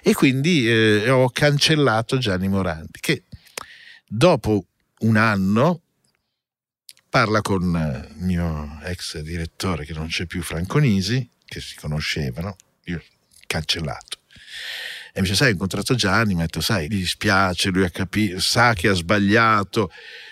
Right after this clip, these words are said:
però, sai, lui ci terrebbe", perché mi dice: "Se mai io s-, accendo la radio, non sento più le mie canzoni su Radio Italia, mi s-, mi spiace, ho sbagliato". E mi, mi, mi dice, mm, Franco: "Sì, vorrei, voleva parlare con te". Ho detto: "No,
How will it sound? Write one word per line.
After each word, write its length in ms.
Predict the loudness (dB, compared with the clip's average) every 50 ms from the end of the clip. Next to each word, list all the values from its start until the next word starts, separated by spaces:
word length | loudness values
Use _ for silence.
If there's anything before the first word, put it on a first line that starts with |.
| -20 -12 _
però, 600 | -2 0 2 2 2 2 2 2 2 2 0 0
sai, 320 | 0 2 2 2 2 2
lui 140 | 2 0 0
ci 140 | 0 -2 -2
terrebbe", 560 | -2 -2 -2 0 2 2 2 2 2 0 -2
perché 180 | -2 -2 -2 -2
mi 60 | 0
dice: 120 | 0 0 0
"Se 100 | 2 2
mai 320 | 2 2 2 2 0 0
io 100 | 0 0 -2
s-, 160 | -2 -2 -2
accendo 480 | -2 -2 -2 -2 -2 -2 0 0 2 2
la 100 | 2 2
radio, 380 | 2 2 2 0 0 -2 -2
non 120 | -2 -2 -2
sento 300 | -2 -2 -2 -2 -2 -4
più 160 | -4 -4 -4
le 80 | -2 -2
mie 120 | -2 -2
canzoni 420 | -2 -2 -2 -2 -2 -4 -2 -2 -2
su 160 | -2 -2 -2
Radio 260 | -2 -4 -2 -2 -4
Italia, 600 | -4 -2 0 2 2 2 2 0 0 0 -2 -2 -4 -6 -10 -10 -10 -10 -8 -6 -2
mi 280 | -2 0 2 2 2
s-, 140 | 0 0 0 2
mi 220 | 2 4 4 2
spiace, 560 | 2 0 -2 0 0 2 2 2 0 0 0 -2
ho 40 | -2
sbagliato". 580 | -2 -2 -2 0 2 2 4 4 2 2 0 -4 -8 -10 -12 -14 -16 -14 -10 -6 -2
E 80 | 0 2
mi, 200 | 4 4 4 4
mi, 180 | 4 4 4 4
mi 180 | 2 2 2 0
dice, 320 | 0 0 0 0 0 0
mm, 360 | 2 2 2 2 2 0 0
Franco: 380 | -2 -2 -2 -4 -2 -2 -2 -2
"Sì, 180 | 0 0 0 0
vorrei, 420 | -2 -2 -4 -4 -2 0 0 0 0
voleva 240 | 2 2 2 2 2
parlare 280 | 2 2 0 0 0
con 160 | 0 -2 -2 -2
te". 80 | -2 -4
Ho 20 | -4
detto: 160 | -2 0 2
"No, 80 | 2